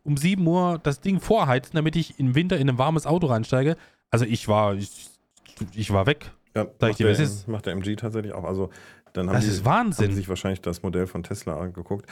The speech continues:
Speaker 2: Das Ding ist, wie gesagt, ähm, Preis-Leistung ist Tesla natürlich auch noch immer weit vorne und,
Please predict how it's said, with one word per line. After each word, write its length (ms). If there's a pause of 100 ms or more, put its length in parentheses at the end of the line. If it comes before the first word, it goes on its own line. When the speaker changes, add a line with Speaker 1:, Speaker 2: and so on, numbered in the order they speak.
(140)
Speaker 2:
Das 140
Ding 120
ist, 220
wie 380
gesagt, 320 (120)
ähm, 420
Preis-Leistung 580
ist 160
Tesla 260
natürlich 220
auch 60
noch 220
immer 320
weit 220
vorne 340
und, 280